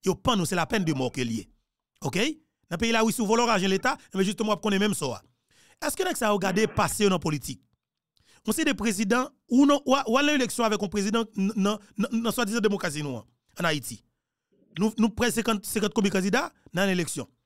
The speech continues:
Un président gagne une élection. Depuis sous trois mois, soi-disant leader qui a demandé support là, la, la, la, la Russie, hein, oui. Depuis sous trois mois, des présidents, ça pour lâcher mon clé. Ou constater dix-sept faux parler.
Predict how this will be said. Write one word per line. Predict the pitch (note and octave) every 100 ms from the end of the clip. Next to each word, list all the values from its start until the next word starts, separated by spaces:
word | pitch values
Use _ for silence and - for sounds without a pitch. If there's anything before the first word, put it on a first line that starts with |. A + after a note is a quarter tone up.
| _ _ -
Un | G#3+
président | B3 A#3+ B3+
gagne | A#3+ A3
une |
élection. | F#3 E3 - B2
Depuis | C3 C4
sous | D4
trois | - D#4+ D#4+
mois, | E4+ F4 - _ _ _ _ _ -
soi-disant | - D4 C#4+
leader | C4+ B3 A3
qui | G#3+
a | F#3+
demandé | G#3 G3+
support | G3 F#3+ F#3+
là, | E3+ - -
la, | E3+
la, | F#3 F#3+
la, | G3 F#3+
la | G3+
Russie, | A3+ B3+ A3
hein, | A3+
oui. | D4+ - _ _ _ -
Depuis | A3+
sous | B3
trois | C4+ C4+
mois, | B3+ B3+
des | A#3+
présidents, | A3+ G3+ G3+
ça | G3+
pour | G3+
lâcher | G3 F#3+
mon | E3+
clé. | C#3 C3 A#2 _ _ _ _
Ou | G#3+
constater | E3 A#3 A#3 G#3+ A#3+
dix-sept | F3 G#3+ G#3
faux | F#3+
parler. | C#3+ C3+ B2